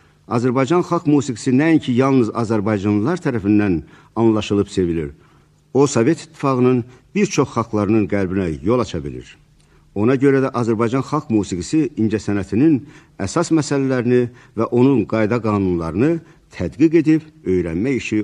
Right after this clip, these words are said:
olduqca aktual bir əhəmiyyət kəsb edir. Məlum olduğu üzrə son zamanlara dək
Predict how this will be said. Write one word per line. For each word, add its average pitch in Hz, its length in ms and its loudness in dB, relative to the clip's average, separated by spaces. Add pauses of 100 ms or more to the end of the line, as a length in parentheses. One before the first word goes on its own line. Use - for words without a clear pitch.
olduqca 85 560 -8 (180)
aktual 87 480 -10
bir 85 200 -8 (480)
əhəmiyyət 80 400 -8
kəsb - 200 -18
edir. 52 240 -20 (480)
Məlum 135 380 4
olduğu 143 260 2
üzrə 135 280 2
son 151 280 2
zamanlara 131 480 2
dək 127 180 -2